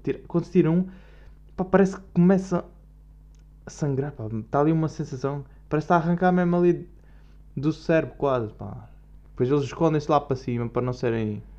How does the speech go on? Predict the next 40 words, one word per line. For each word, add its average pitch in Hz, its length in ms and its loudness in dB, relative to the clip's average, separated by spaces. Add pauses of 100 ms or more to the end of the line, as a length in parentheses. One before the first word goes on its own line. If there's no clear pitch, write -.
(1000)
retirados 131 480 4
à 120 80 8
força. 123 500 0 (960)
Mas 117 240 -4
são, 143 180 -10 (300)
eu 147 160 -6
não 170 160 6
percebo, 175 360 2
sinceramente 127 380 0
não 131 180 2
percebo 135 440 -2
porque - 280 -8
é - 40 0
que 127 360 -2 (760)
este - 180 -2
fenómeno, 120 460 2 (960)
porque - 180 -20
isto - 100 -14
dá 135 100 0
bué 135 160 6
da 139 100 6
aflição. 123 580 -4
É 170 40 -16
que - 60 -20
tô, 151 180 -2 (300)
é 151 60 4
que 147 100 -6
um 170 40 2
gajo 170 100 2
está 160 180 2
a 151 40 4
tirar 151 280 0
e - 20 0
aquilo 151 160 -8
parece 147 340 -6
que - 60 -20
sai 135 200 0
ali 131 140 2
um 131 40 2
muco. 131 380 -2